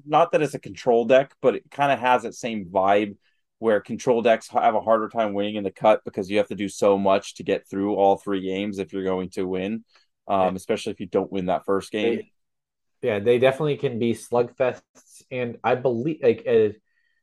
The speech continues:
Speaker 2: um, it's just,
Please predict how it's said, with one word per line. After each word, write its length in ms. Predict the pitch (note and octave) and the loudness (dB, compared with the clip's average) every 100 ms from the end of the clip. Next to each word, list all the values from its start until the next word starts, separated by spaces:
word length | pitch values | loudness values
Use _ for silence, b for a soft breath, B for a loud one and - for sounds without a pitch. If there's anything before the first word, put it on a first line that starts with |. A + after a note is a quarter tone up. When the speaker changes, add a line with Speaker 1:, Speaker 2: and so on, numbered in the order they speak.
| _ _ _ _ _ _ - | _ _ _ _ _ _ -8
Speaker 2:
um, 520 | G#2 G#2 G2 F#2 F#2+ _ _ _ _ _ _ _ _ _ - - _ _ _ _ _ | -6 -4 -4 -8 -18 _ _ _ _ _ _ _ _ _ -20 -20 _ _ _ _ _
it's 760 | E2 D2+ - A2 - A#2+ G#2+ | -20 -18 -16 -18 -12 -10 -10
just, 280 | - A#2 - | -8 -8 -8